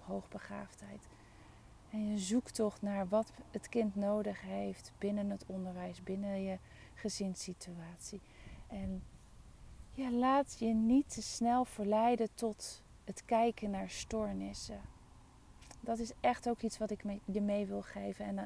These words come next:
daarnaast is, als je kind is vastgelopen en je merkt dat het, ja, dat het echt niet lekker loopt, dat je kind met zichzelf in de knoop zit, ga, ga ook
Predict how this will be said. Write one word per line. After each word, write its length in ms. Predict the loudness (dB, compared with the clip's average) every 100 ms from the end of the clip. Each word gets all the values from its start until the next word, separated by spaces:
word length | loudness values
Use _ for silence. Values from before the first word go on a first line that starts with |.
| -8 -16 -20 -6
daarnaast 680 | 2 4 6 6 6 2 -2
is, 220 | -4 -2
als 320 | 4 4 4
je 100 | -2
kind 280 | 0 2 2
is 160 | 0 -2
vastgelopen 720 | -4 -2 -4 0 0 0 -2
en 120 | -2
je 80 | 0
merkt 400 | 2 4 2 0
dat 140 | -2
het, 160 | -2 -8 -14 -20 -20 -20 -20 -12
ja, 140 | -6
dat 140 | -2 -2
het 120 | -4 -2
echt 340 | 4 4 4 2
niet 240 | 4 4 2
lekker 400 | -2 2 2 2
loopt, 340 | 2 4 2 0
dat 160 | -6
je 80 | -6 -4
kind 260 | 0 0
met 160 | 0 -4
zichzelf 460 | -8 -2 -2 -2
in 100 | -2
de 100 | -4
knoop 360 | -6 -6 -6 -6
zit, 160 | -10 -6
ga, 220 | -4 -4 -6 -16
ga 280 | -2 0 2
ook 160 | 0